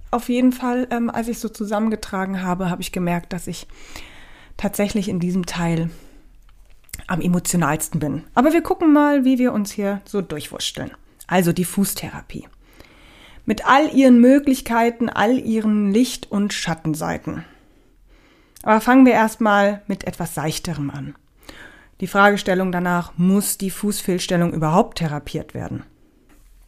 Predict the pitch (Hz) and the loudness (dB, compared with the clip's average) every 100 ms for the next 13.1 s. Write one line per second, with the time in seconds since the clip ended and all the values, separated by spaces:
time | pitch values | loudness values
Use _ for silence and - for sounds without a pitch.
0 | - _ _ _ _ - - 170 185 214 | -20 _ _ _ _ -10 -6 0 2 2
1 | 208 190 - 185 - 180 165 165 175 - | 2 2 2 0 -2 -6 -2 0 0 -2
2 | - 180 190 202 175 156 - 170 - - | -2 0 0 0 0 -2 -4 -8 -8 -8
3 | 165 156 156 - - 147 139 - 151 135 | -6 -4 -6 -6 -6 -4 -6 -8 -10 -10
4 | 143 - 127 - - - - - - - | -12 -12 -12 -12 -20 -20 -20 -20 -20 -20
5 | _ _ _ - 180 196 185 175 170 185 | _ _ _ -4 2 6 4 4 -2 -2
6 | 175 185 170 165 175 165 180 180 175 - | -2 -2 -2 -2 -4 -2 -2 -2 -2 -4
7 | 160 160 165 160 - 160 170 180 180 165 | -4 -2 -2 -4 -6 -4 0 0 0 -2
8 | 156 156 180 170 - - - 165 - 165 | -2 -4 -2 -2 -4 -6 -6 -4 -2 -2
9 | 151 160 196 247 240 247 247 - - - | -2 0 6 6 8 6 4 -2 -10 2
10 | 185 214 - - - 180 - 175 - 170 | 6 6 4 -4 -4 -4 -4 -8 -4 -4
11 | 175 196 196 - 156 160 143 143 - 143 | 0 0 0 -8 -6 -4 -4 -6 -8 -10
12 | - 151 123 - 135 147 147 143 135 - | -6 -6 -6 -6 -6 -6 -4 -2 -4 -6